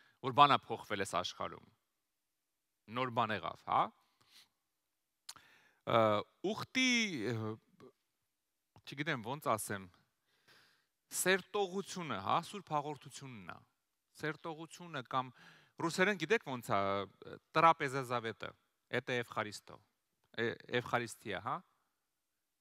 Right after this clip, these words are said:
Տրապեզազավետը, это Евхаристия։ Евхаристия, էդի Евхаристия բառը դա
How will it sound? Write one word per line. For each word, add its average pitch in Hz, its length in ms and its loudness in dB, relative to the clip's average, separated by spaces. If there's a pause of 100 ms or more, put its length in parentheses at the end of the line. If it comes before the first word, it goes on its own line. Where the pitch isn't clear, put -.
Տրապեզազավետը, 160 1000 6
это 143 240 2
Евхаристия։ 127 800 -4
Евхаристия, 185 580 0
էդի 135 300 -2 (320)
Евхаристия 147 600 -2
բառը 156 360 4
դա 117 200 2